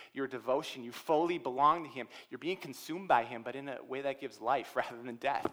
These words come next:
I, I wanna be on fire, but in the right way. I want us to be on fire for the one who is worthy of it.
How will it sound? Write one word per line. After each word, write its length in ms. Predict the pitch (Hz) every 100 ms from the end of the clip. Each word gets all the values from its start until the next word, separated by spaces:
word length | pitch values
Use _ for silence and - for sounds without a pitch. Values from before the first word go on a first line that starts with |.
| - _ _ _ _ _ _ _
I, 100 | 127 -
I 80 | 127
wanna 220 | 135 170
be 200 | 160 143
on 120 | 131 123
fire, 380 | - 143 180
but 120 | 151 123
in 120 | 131
the 60 |
right 280 | 120 131 123
way. 300 | 135 170 135
I 60 | 110
want 260 | 127 143
us 240 | 170 233 -
to 100 | 190
be 160 | 123
on 120 | 123 113
fire 420 | - 110 110 101 - -
for 160 | - 160
the 100 | 135
one 300 | 127 139 131 - -
who 140 | 160
is 100 | 143
worthy 480 | 120 135 196 196 160
of 160 | 123 120
it. 240 | 98 -